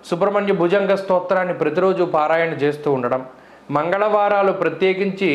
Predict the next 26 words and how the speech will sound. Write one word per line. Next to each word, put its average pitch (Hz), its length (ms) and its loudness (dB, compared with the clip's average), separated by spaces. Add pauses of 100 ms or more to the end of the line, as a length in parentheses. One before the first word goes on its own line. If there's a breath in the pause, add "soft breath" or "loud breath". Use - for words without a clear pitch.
(400)
రావి 165 360 0
చెట్టు, 196 240 0 (120)
వేప 165 200 2 (120)
చెట్టు 185 200 -2 (140)
కింద 160 200 -2 (140)
ఉన్నటువంటి 175 560 0 (260)
జంట 143 180 -2 (140)
సర్పాల 185 360 0 (120)
విగ్రహానికి 175 680 -2 (180)
పాలాభిషేకం, 147 760 -2 (1080)
పసుపు 160 360 -2 (140)
కుంకం 156 360 -2
వేసి 139 320 -2 (480 loud breath)
క్షీరాభిషేకం 170 880 0
చేసి 143 220 0 (100)
చక్కగా 156 320 -2 (120)
మరలా 151 260 2 (140)
జలాభిషేకాన్ని 160 880 -2
కూడా 143 120 0 (120)
చేస్తూ 135 360 -4
ఉండడం, 135 260 -2 (600 loud breath)
చిన్న 165 160 -2 (100)
బెల్లం 147 300 2
ముక్క 175 260 -4
నివేదన 151 360 0 (100)
చేస్తూ 135 260 -2